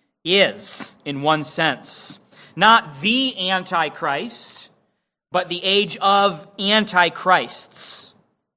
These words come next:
That is what the verse says. He says essentially, "You heard that the Antichrist is coming, but right now there are many antichrists,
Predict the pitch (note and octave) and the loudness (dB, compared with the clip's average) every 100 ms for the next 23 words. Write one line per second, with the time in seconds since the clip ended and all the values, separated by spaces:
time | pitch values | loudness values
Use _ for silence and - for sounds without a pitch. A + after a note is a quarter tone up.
0 | _ _ _ _ - _ _ _ _ _ | _ _ _ _ -20 _ _ _ _ _
1 | _ _ _ _ _ - D#3+ C#3+ D3+ E3 | _ _ _ _ _ -8 -6 -4 -2 -4
2 | - D3+ D3+ - G3+ C#3+ C#3 C3 D3+ C#3 | -4 -8 -8 -6 -2 -2 -4 -10 -10 -6
3 | F3 E3 - E3 D#3+ - F3 F3+ E3+ G3+ | -8 -6 -4 -4 -6 -10 -14 -12 -2 2
4 | G#3+ F#3 F3 D#3 - F#3+ G#3+ G#3 F#3+ F#3 | 2 2 -4 -12 -10 -4 -4 0 -2 -2
5 | G3 F3+ D#3+ - G#3+ G#3 G#3 G3+ - - | -4 -4 -8 -2 -2 -2 -6 -8 -14 -20
6 | - F3 E3 G#3 G#3+ G3 G3 G3+ D#3+ F3+ | -4 -4 2 2 2 0 2 0 2 2
7 | E3 F#3 F#3+ F#3 F#3+ G3+ G3 F#3 E3+ - | 2 -2 -6 -8 -4 -4 0 0 0 0
8 | G#3+ F#3 D#3+ - - - - - | 4 4 2 -4 -8 -10 -8 -8